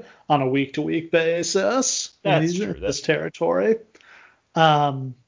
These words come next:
Speaker 1: Barry, uh, Crusher Khrushchev is Barry Darsow, who was Smash from Demolition. Playing a Russian, but not really, as we'll see later. <laughs> Um,
Speaker 2: Yes,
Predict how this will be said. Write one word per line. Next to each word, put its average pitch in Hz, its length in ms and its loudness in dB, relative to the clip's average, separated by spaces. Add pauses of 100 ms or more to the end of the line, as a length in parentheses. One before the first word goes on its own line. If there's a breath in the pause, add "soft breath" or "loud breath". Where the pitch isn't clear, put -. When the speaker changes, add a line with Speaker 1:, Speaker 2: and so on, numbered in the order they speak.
(800)
Speaker 1:
Barry, 190 400 4
uh, 170 220 4
Crusher 240 380 2
Khrushchev 208 540 0
is 139 100 -6
Barry 170 300 2
Darsow, 151 840 2
who 143 140 -4
was 127 400 -6
Smash 143 760 -4
from 143 220 -8
Demolition. 143 920 -2 (640 soft breath)
Playing 262 340 6
a 240 80 8
Russian, 170 560 4
but 143 180 -4
not 185 300 -2
really, 143 340 0
as 139 200 -4
we'll 139 160 -4
see 143 280 -2
later. 139 840 -4
<laughs> - 100 -8
Um, 175 160 6
Speaker 2:
Yes, - 420 -2